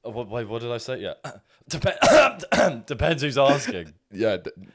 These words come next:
Speaker 1: Forget it.
Speaker 2: but you, you, you, you learn from your
Speaker 1: I'm just
Speaker 2: mistakes.
Speaker 1: like, yeah, I, you can come in with, like, one of those bubbles. So,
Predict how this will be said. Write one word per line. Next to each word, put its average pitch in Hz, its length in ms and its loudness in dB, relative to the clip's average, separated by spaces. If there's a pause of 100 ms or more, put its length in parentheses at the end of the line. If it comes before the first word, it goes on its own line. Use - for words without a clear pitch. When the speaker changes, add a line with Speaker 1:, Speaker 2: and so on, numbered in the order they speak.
(120)
Speaker 1:
Forget 90 320 -4
it. - 20 -2
Speaker 2:
but 127 100 -2
you, 117 200 -4
you, 110 160 -2
you, 107 360 -6
you 123 120 -2
learn 120 200 4
from 98 140 -12
your 95 100 -10
Speaker 1:
I'm 120 60 -8
just 90 160 -2
Speaker 2:
mistakes. 107 160 -12
Speaker 1:
like, 98 140 -12 (100)
yeah, 101 160 -2 (100)
I, 117 100 4
you 110 200 -4
can 107 120 -12
come 110 200 0
in 101 80 -4
with, 95 140 -6
like, 95 100 0
one 92 80 -6
of 92 60 -6
those 90 140 -4
bubbles. 95 420 -2
So, 95 260 0